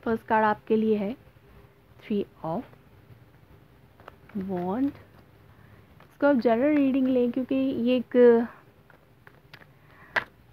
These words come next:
अ, जनरल रीडिंग है, so इसलिए आप इसको जनरल रीडिंग लें। I wanna say that, uh, कि ये सबसे रेजोनेट नहीं करेगी।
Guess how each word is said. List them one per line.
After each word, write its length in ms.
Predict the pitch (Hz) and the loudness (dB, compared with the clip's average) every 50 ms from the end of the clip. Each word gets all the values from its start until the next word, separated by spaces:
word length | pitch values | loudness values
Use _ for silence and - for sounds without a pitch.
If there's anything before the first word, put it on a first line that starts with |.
| - - - - - - - | -20 -20 -20 -20 -20 -10 -6
अ, 380 | 202 202 190 190 185 185 185 | -4 -4 -2 -2 -2 -2 -2
जनरल 460 | 180 185 208 208 226 254 277 277 277 269 | -2 -2 -2 -2 0 2 2 2 4 2
रीडिंग 280 | 233 208 185 190 185 | 2 2 0 0 -2
है, 180 | 190 185 190 190 | -2 -4 -6 -8
so 220 | - - 185 175 | -10 -10 -8 -8
इसलिए 300 | 180 185 - - 202 202 | -8 -8 -8 -6 -6 -6
आप 80 | 180 175 - | -6 -6 -8
इसको 160 | - - 180 | -10 -12 -12
जनरल 260 | 170 170 170 220 269 | -10 -8 -8 -6 -4
रीडिंग 320 | 254 262 254 233 233 233 | -4 -4 -4 -2 -2 -2
लें। 200 | 233 220 220 226 226 233 - - _ - - - - - - - - - - - - - - - - - - - - - _ _ - - - - - - - - - - _ - - - _ - | -2 -2 -2 -4 -6 -8 -10 -16 _ -20 -20 -20 -20 -20 -20 -20 -20 -20 -20 -20 -20 -18 -16 -16 -16 -18 -20 -20 -20 -20 _ _ -20 -20 -20 -20 -20 -20 -20 -20 -20 -20 _ -20 -20 -20 _ -14
I 180 | 339 262 190 | -12 -8 -6
wanna 320 | 190 180 180 180 185 190 196 | -4 -4 -4 -4 -4 -6 -8
say 420 | - - - - 214 214 233 240 | -10 -8 -4 -2 0 0 0 0
that, 260 | 240 226 208 190 185 | -2 -2 -4 -4 -6
uh, 440 | - - _ - 175 180 175 175 165 - - | -8 -12 _ -10 -8 -8 -8 -8 -10 -10 -10
कि 420 | - 170 170 160 156 92 85 - - - - - - - - - - - - - - - _ - - - - - - - - - - - - - - - - - - - - - _ _ _ _ _ - _ _ _ _ _ _ _ _ _ _ _ _ _ _ _ _ - | -8 -8 -6 -6 -6 -8 -8 -12 -14 -18 -20 -20 -20 -20 -20 -20 -20 -20 -20 -20 -20 -20 _ -20 -20 -20 -20 -20 -20 -20 -20 -20 -20 -20 -20 -20 -20 -20 -20 -20 -20 -20 -20 -20 _ _ _ _ _ -20 _ _ _ _ _ _ _ _ _ _ _ _ _ _ _ _ -8
ये 120 | 226 220 208 | -6 -6 -4
सबसे 320 | - 247 240 - 277 254 | -2 -4 -2 2 4 6
रेजोनेट 420 | 247 240 226 208 214 220 220 220 - - | 6 6 4 2 2 0 -2 -2 -2 -2
नहीं 220 | 190 185 190 202 | -2 -2 -2 -2
करेगी। 460 | - 214 208 226 233 214 240 247 294 | -2 0 0 0 0 0 -2 -4 -6